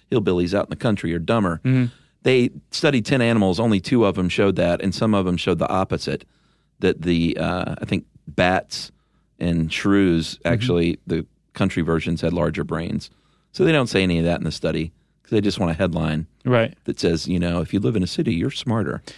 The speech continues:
Speaker 2: Yeah, and we, we, I mean, we've been addressing this lately. Like, there is, like, a, um, symbiotic collusion between bad science and bad science reporting,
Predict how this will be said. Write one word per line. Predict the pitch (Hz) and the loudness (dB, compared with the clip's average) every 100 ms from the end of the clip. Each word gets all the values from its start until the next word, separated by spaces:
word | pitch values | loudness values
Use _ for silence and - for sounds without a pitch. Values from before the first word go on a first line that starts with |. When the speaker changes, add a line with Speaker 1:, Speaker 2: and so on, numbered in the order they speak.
| _ | _
Speaker 2:
Yeah, | 175 185 | 2 4
and | 147 151 | 4 4
we, | 214 | 2
we, | 165 185 | 2 2
I | 175 | 4
mean, | 185 185 | 4 4
we've | 208 | 2
been | 226 226 | 2 2
addressing | 151 135 175 - 123 | 2 2 2 2 2
this | 120 - | 2 2
lately. | 113 113 120 | 2 4 2
Like, | 117 113 | 2 2
there | 135 143 | 2 2
is, | 139 - 139 135 120 | 2 2 2 2 0
like, | 117 110 117 | 0 0 0
a, | 113 110 110 107 107 | 2 2 2 2 2
um, | 107 107 104 104 101 _ - - _ - | 0 0 0 -2 -6 _ -20 -20 _ -12
symbiotic | - 175 165 156 143 143 147 - | -2 2 4 4 4 2 0 -2
collusion | 151 131 143 147 123 120 | 2 4 4 2 2 2
between | 113 104 143 135 127 123 123 _ _ _ _ - | 0 0 2 2 2 0 -4 _ _ _ _ -2
bad | 120 123 135 | 2 2 2
science | - 123 135 131 120 | 0 2 2 0 0
and | 113 104 | -2 0
bad | 113 123 | 0 0
science | 135 127 123 | 0 0 0
reporting, | 113 98 143 147 123 117 101 | -2 -2 0 0 0 -6 -8